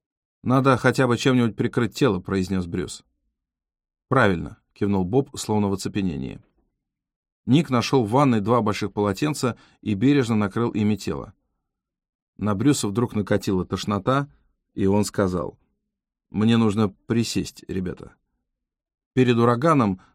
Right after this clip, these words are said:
Нельсон засунул четыре металлических садовых кресла под стол в углу двора,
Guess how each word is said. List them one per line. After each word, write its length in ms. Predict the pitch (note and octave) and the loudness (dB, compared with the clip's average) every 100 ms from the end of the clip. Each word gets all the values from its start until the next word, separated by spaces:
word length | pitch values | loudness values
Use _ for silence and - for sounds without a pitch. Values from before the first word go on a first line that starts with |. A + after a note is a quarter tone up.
| - | -4
Нельсон 440 | A2+ D#3 C#3 A#2 | 0 2 2 0
засунул 440 | G2+ A2+ D3+ C#3 G#2+ | 0 0 0 0 0
четыре 400 | - - C#3+ A#2 | -4 0 0 2
металлических 720 | A2 A2+ A#2+ B2 G#2+ - G2+ | 0 0 -2 -2 -6 -8 -6
садовых 400 | A#2 A2 G#2+ F#2+ | -2 0 -2 -2
кресла 500 | C3+ D#3 C#3+ G2+ F2+ _ _ _ | -2 -2 0 -4 -4 _ _ _
под 200 | - A2+ | -4 -2
стол 360 | - - D#3+ A#2+ | -4 -2 0 0
в 80 | G#2 | -2
углу 220 | G#2+ B2+ | -2 -2
двора, 420 | A2+ C3 A2 - | 0 0 0 -4